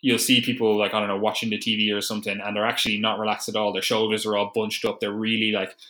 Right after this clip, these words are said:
tense, and they're real, like, you know, on edge. And it's like, you're not actually,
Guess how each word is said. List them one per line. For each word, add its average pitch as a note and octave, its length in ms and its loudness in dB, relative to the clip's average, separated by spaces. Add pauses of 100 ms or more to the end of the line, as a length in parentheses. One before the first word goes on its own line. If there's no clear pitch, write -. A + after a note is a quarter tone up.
(140)
tense, G#2+ 460 -2
and A2 100 -4
they're G#2+ 140 -2
real, G#2+ 200 2
like, G2 340 -4 (220)
you A2+ 80 0
know, G2+ 100 -2
on A#2 200 2
edge. A2 440 2
And A2+ 60 -8
it's - 80 -6
like, G#2+ 140 -6
you're C3+ 160 6
not C3+ 280 4
actually, A2+ 680 -2